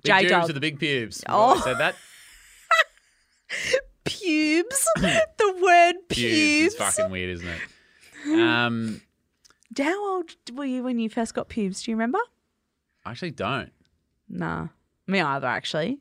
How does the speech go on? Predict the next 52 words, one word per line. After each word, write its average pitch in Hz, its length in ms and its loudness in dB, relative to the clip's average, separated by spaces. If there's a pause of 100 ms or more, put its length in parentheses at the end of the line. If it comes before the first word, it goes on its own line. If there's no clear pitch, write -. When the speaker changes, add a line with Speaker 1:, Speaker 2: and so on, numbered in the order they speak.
Speaker 1:
Are 92 60 -12
you 87 80 -12
sure? 101 280 -14 (120)
Speaker 2:
No, 202 120 6
I, 175 380 4
I 180 140 0
don't 165 240 -6
remember. 160 320 -6 (240)
I - 80 2
remember 311 240 2
the 370 80 -4
first 311 220 0
time 240 260 -4
when 208 160 0
I 196 80 -2
first 190 260 -4
got - 180 0
armpit 180 400 0
hair 165 300 2
and 262 80 0
I 170 100 4
was, 165 140 0
like, 170 140 2
very 160 400 0
confused 160 520 -6
and 165 80 -2
I 156 60 0
was 160 140 -2
like, 156 160 0
"Mum, 165 360 0 (280)
Speaker 1:
What's - 180 -4
Speaker 2:
I 196 40 6
Speaker 1:
going 233 140 8
Speaker 2:
don't 254 100 6
Speaker 1:
on 226 40 2
Speaker 2:
think 214 140 2
Speaker 1:
here? 185 80 0
Speaker 2:
this - 100 -2
is 202 140 0
right. 196 340 4
I 202 80 6
Speaker 1:
Yeah. 220 60 2
Speaker 2:
think 240 140 0
this 226 180 0
is 180 160 -2
not 190 220 0
for 202 80 -2
me." 180 460 2
And 214 160 2
she 214 140 2
was 190 120 0
like, 165 320 -2